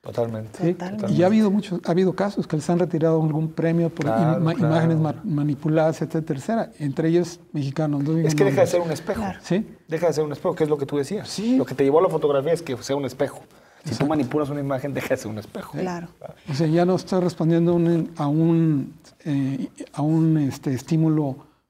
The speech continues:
Speaker 2: eh, genuino, eh, sincero.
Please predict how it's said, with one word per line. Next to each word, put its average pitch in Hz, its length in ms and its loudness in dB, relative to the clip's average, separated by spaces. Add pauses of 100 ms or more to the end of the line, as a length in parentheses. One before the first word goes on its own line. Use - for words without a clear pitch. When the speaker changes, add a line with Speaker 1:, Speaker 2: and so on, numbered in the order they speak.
(120)
Speaker 2:
eh, 135 360 -2
genuino, 160 680 4 (520)
eh, 147 140 -8
sincero. 160 720 0